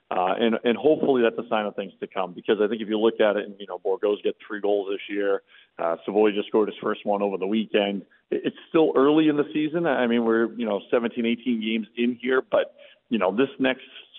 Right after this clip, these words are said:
swath of games, uh, you know, to, uh, I'll, I'll say to the new year, and then, you know, kind of into that first month of January, we're gonna play a ton of games here. We're gonna have,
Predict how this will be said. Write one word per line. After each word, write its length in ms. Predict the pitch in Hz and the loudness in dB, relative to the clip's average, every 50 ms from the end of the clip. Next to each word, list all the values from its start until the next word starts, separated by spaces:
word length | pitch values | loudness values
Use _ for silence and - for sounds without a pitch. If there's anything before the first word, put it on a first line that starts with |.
| - - - | -20 -12 -2
swath 360 | - 120 120 120 120 117 - | 0 2 2 2 0 -2 -4
of 140 | 123 110 98 | -8 -8 -4
games, 340 | 110 113 113 110 110 110 101 - _ - - | -4 -2 -2 -2 -4 -6 -8 -12 _ -8 -4
uh, 480 | 110 101 101 95 95 95 95 95 98 98 - | -2 0 2 2 2 2 0 0 -2 -2 -4
you 100 | 117 107 | -6 -8
know, 160 | 95 92 95 - - - | -8 -10 -10 -12 -6 -6
to, 120 | 135 120 | -4 -2
uh, 40 | 123 | 0
I'll, 320 | 113 107 90 95 101 - - | 0 0 0 -2 -2 -2 -2
I'll 140 | 107 110 - - | -2 -4 -2 -2
say 140 | 117 110 - - | -4 -4 -2 -2
to 80 | - 131 | -2 -2
the 100 | 117 113 | -2 -2
new 200 | 113 120 123 127 | -4 -4 -4 -4
year, 440 | 123 127 127 127 127 123 123 123 123 - _ _ _ _ _ | -4 -4 -2 -2 0 -2 -2 -4 -8 -14 _ _ _ _ _
and 160 | - 104 104 | -8 -6 -2
then, 280 | 104 104 104 104 104 104 | 0 0 0 0 -2 -4
you 80 | 110 107 | -6 -6
know, 100 | 98 98 | -6 -4
kind 220 | - 117 110 107 | -2 -2 0 0
of 80 | 104 107 | 0 -2
into 240 | 117 113 - 117 | -2 0 0 0
that 220 | 104 104 101 - - | 2 2 0 0 0
first 200 | 110 110 104 - | -2 -2 -2 0
month 200 | 113 110 107 - | 0 -2 -2 -2
of 80 | 101 95 | -6 -6
January, 360 | - 107 107 107 104 101 98 | -4 -4 -2 -2 -2 -2 -2
we're 120 | 95 107 | -2 -2
gonna 140 | 113 120 110 | 0 -2 -2
play 160 | - - 107 | 0 0 0
a 40 | 92 - - | 0 0 -2
ton 140 | - 110 104 | -4 -4 -4
of 100 | 98 92 | -4 -8
games 220 | 98 98 98 - - - | -12 -16 -16 -16 -12 -10
here. 120 | 95 92 | -8 -8
We're 140 | 98 101 101 | -8 -8 -6
gonna 140 | 101 92 95 | -4 -2 -2
have, 120 | 95 | -2